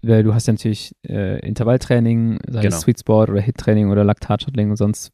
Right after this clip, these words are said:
Speaker 1: was auch immer und eine, eine Lit-Einheit. Ich finde, eine Lit-Einheit ist natürlich erstmal nicht so spannend auf den ersten Blick.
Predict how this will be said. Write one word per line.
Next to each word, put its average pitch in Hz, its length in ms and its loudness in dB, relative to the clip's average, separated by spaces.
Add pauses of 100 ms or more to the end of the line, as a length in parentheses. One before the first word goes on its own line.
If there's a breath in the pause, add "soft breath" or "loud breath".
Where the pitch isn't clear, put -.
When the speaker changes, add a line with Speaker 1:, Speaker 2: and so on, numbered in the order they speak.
Speaker 1:
was - 180 -2
auch - 80 -4
immer 117 260 4 (400 loud breath)
und 117 280 2
eine, 110 240 4
eine 104 120 2
Lit-Einheit. 98 520 0
Ich - 100 -12
finde, 117 160 0
eine 117 60 2
Lit-Einheit 120 380 -2
ist - 80 -16
natürlich 117 280 -10
erstmal - 240 -8
nicht 104 140 -8
so - 80 -4
spannend 143 380 -6
auf 104 140 -6
den - 200 -6
ersten 110 360 -4
Blick. 131 280 -2